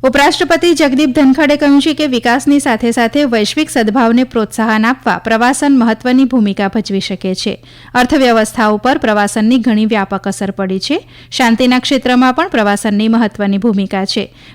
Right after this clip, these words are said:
પ્રવાસનના ઘણા સારા દિવસો આવવાના છે. નવી દિલ્હીમાં વિજ્ઞાન ભવન ખાતે પ્રવાસન મંત્રાલય દ્વારા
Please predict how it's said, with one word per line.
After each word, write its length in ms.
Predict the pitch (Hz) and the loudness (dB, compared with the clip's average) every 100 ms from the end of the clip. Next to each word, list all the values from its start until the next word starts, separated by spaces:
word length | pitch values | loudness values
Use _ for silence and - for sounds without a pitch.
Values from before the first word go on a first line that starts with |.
| - | -2
પ્રવાસનના 600 | 226 226 247 226 247 269 | 0 2 2 2 2 2
ઘણા 260 | 240 202 | 2 0
સારા 340 | 202 226 262 277 | 0 0 0 2
દિવસો 400 | 214 190 180 226 | 0 -2 -4 -2
આવવાના 480 | 214 180 180 185 | -2 -2 -4 -4
છે. 320 | 185 196 180 - _ - - 247 | -4 -6 -6 -10 _ -20 -8 -2
નવી 180 | 233 254 | 2 4
દિલ્હીમાં 480 | 262 262 262 269 | 4 4 4 4
વિજ્ઞાન 340 | 240 226 226 233 | 2 2 2 4
ભવન 300 | 254 220 226 | 2 2 0
ખાતે 320 | 247 214 262 | 0 -2 -2
પ્રવાસન 500 | 262 214 208 214 214 | 0 0 0 -2 -2
મંત્રાલય 480 | 208 202 196 196 196 | 0 0 -2 0 0
દ્વારા 340 | 233 269 202 | 0 0 -2